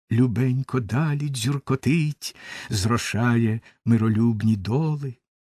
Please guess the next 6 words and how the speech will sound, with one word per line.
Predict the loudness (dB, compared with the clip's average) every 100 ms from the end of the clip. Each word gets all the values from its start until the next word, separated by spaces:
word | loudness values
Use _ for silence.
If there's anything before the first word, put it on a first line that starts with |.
| _ _
а | -4 0
блискавок | 2 0 0 0 4 4 2 0
жахні | -2 -2 0 0 4 4
вогні | 4 4 6 6 8 10 10 6 2 -4 -16 -20 -20 _ 0
оздоровляють | 2 4 6 8 8 8 8 8 6 6 0 -2
видноколи, | 0 2 2 0 0 0 2 0 0 -4 -6